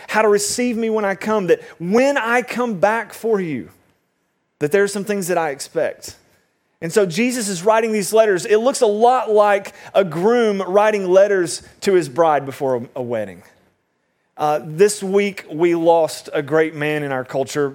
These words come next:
George H W Bush passed away on Friday. And as I was looking at some videos and some different things about his life, one of the things that struck me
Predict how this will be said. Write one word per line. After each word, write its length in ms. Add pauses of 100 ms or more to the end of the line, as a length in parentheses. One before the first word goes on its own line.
George 320
H 240
W 260
Bush 320
passed 300
away 300
on 260
Friday. 600 (260)
And 340
as 160
I 80
was 260
looking 300
at 60
some 180
videos 480
and 100
some 140
different 260
things 220
about 280
his 220
life, 300
one 140
of 80
the 80
things 180
that 140
struck 420
me 240